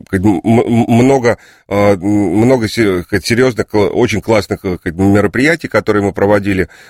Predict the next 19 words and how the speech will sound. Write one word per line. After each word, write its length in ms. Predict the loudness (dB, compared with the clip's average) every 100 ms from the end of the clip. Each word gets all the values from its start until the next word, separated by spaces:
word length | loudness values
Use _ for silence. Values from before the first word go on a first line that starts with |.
| _
А, 260 | -2 0 0
в 60 |
частности, 640 | -2 -4 -2 -8 -4 -4 -4
в 100 | -6
прошлом 280 | -4 -2 0
году 240 | 0 0
мы 100 | 0
делали 360 | 2 2 0 -4 -8 -20 -12
очень 260 | -4 0 0
значительный 500 | 0 -2 -2 -4 -4
концерт, 440 | -2 -2 0 -2 -4 _ -20 -20 -20 -16
а, 680 | -4 0 2 2 2 2 0
в 80 | -2
«Храме 240 | 0 0
Христа 320 | -2 -4 -4
Спасителя». 640 | -4 -6 -4 -2 0 -2 -4 _ _ _ -4
Делали 300 | 0 0 0
тоже, 340 | -2 -2 -4
к-, 140 | -8